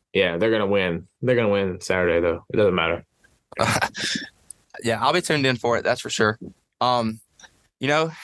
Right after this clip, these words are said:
Speaker 2: there's been a lot of controversy since our last, last episode. Uh, college football playoff rankings came out.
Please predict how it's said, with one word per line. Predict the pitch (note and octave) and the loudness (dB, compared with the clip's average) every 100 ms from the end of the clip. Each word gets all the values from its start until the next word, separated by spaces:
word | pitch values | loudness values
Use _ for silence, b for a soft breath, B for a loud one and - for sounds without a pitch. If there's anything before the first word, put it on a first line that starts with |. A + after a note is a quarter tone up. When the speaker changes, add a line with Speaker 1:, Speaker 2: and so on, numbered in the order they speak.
| B | B
Speaker 2:
there's | C#3 B2+ | -2 0
been | F#3 | 0
a | G3 | 2
lot | G3+ | 0
of | F3+ | 0
controversy | G3 G3+ G3 D3+ C#3 C3 C#3+ D#3 - | 0 -2 -2 0 2 2 -2 -6 -6
since | - C3+ | -4 0
our | C3+ | 2
last, | B2+ C3 - - - - | 2 2 0 -4 -8 -10
last | - B2+ B2 | -2 0 2
episode. | B2 A#2+ - A#2 A#2+ B2+ | 0 0 0 2 2 -2
Uh, | - A#2 G#2+ G2+ - B B | -2 0 0 -4 -12 B B
college | E3 E3 | 0 0
football | - D#3+ | 0 -2
playoff | D3 C#3 C3+ | 0 2 2
rankings | C3+ B2+ B2+ - | 0 -2 -2 0
came | C3 | 0
out. | A#2 A2+ G#2+ | 2 2 0